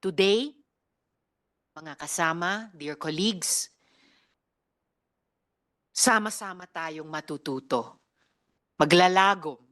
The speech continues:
magwawasto, at pinakamahalaga, maghihilom.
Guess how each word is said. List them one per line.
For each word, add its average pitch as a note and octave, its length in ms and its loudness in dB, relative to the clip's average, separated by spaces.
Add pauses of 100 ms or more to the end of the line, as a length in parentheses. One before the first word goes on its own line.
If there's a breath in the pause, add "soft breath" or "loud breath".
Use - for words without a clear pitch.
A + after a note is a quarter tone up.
(360)
magwawasto, E3+ 1040 -4 (480)
at - 180 -14
pinakamahalaga, E3+ 1040 -2 (500)
maghihilom. C#3 920 2